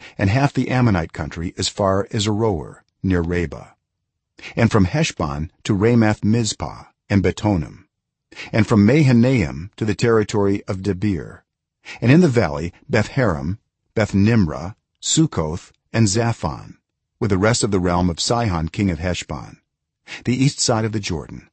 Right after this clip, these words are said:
the territory up to the end of the Sea of Galilee. These towns and their villages were the inheritance of the Gadites, according to their clans. This is what Moses had given to the half-tribe of Manasseh, that is,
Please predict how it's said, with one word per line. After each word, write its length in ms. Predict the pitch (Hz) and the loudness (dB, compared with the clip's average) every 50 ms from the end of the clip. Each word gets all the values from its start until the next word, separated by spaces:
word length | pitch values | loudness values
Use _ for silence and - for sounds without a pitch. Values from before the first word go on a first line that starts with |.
| _ _ _ | _ _ _
the 80 | - 104 | -6 -4
territory 560 | - - 135 135 123 - - 92 87 85 95 - | 0 2 2 2 2 0 -2 -4 -2 -2 -4 -4
up 140 | - 107 - | -4 -4 -4
to 100 | - 104 | -2 -2
the 180 | 98 101 - | -2 -2 -2
end 280 | 117 117 113 92 82 80 | -2 0 0 2 0 0
of 80 | 78 76 | -4 -4
the 80 | 85 | -4
Sea 360 | - - - 101 92 90 98 | -4 -4 -2 -2 -2 -2 -2
of 180 | - - 98 92 | -4 -8 -10 -6
Galilee. 580 | 90 98 90 85 73 67 65 - 50 - - _ _ _ _ _ _ _ _ _ _ _ _ _ _ - - - - | -4 -4 -4 -4 -6 -10 -14 -18 -20 -20 -20 _ _ _ _ _ _ _ _ _ _ _ _ _ _ -18 -16 0 4
These 220 | 135 165 180 - | 6 6 6 6
towns 420 | - - 123 104 98 101 104 95 - | 4 4 4 4 4 4 4 2 2
and 200 | - 113 117 131 | 0 0 2 2
their 100 | 135 120 | 2 2
villages 600 | 101 113 117 110 104 82 - 71 69 76 - - | 0 0 0 0 0 -2 -4 -6 -8 -8 -4 -2
were 100 | 104 95 | 0 2
the 140 | 104 101 | 2 2
inheritance 600 | 90 90 90 127 151 143 113 90 82 85 85 - | 2 2 2 0 0 0 0 0 0 0 0 -2
of 140 | - - 107 | -4 -4 -2
the 100 | 110 110 | -2 -2
Gadites, 680 | 98 120 120 123 113 82 67 55 - - - - - - _ | -2 -2 -4 -4 -4 -6 -8 -10 -14 -14 -12 -12 -12 -10 _
according 400 | - 98 - - 95 80 78 78 76 | -10 -10 -6 -4 -4 -4 -4 -4 -6
to 80 | - | -4
their 140 | - 87 80 | -4 -6 -6
clans. 640 | - - - 85 76 69 58 55 50 - - - - _ _ _ _ _ _ _ _ _ _ _ _ _ _ _ _ _ _ _ _ _ _ _ - - - - - | -6 -4 -6 -6 -6 -6 -10 -14 -16 -14 -14 -14 -14 _ _ _ _ _ _ _ _ _ _ _ _ _ _ _ _ _ _ _ _ _ _ _ -18 -16 -12 0 2
This 140 | 185 185 | 4 4
is 80 | - 175 | 6 6
what 160 | 139 131 117 | 6 6 6
Moses 360 | 107 101 95 90 104 107 95 | 6 4 4 2 0 0 0
had 120 | - 110 101 | -2 -2 0
given 240 | 104 113 107 117 107 | 0 2 2 2 2
to 60 | 110 | 2
the 120 | 107 101 | 0 0
half-tribe 600 | 95 127 135 135 - - - 117 110 107 107 104 - | 0 0 -2 -2 -2 -2 -2 0 0 0 -2 -4 -6
of 120 | - 104 101 | -8 -2 0
Manasseh, 720 | 107 107 104 107 113 117 110 101 - - - - - _ _ _ _ _ _ _ | 0 2 2 0 0 -2 -4 -4 -6 -8 -8 -12 -18 _ _ _ _ _ _ _
that 180 | - 120 117 104 | 0 2 4 4
is, 180 | 95 92 - | 4 2 0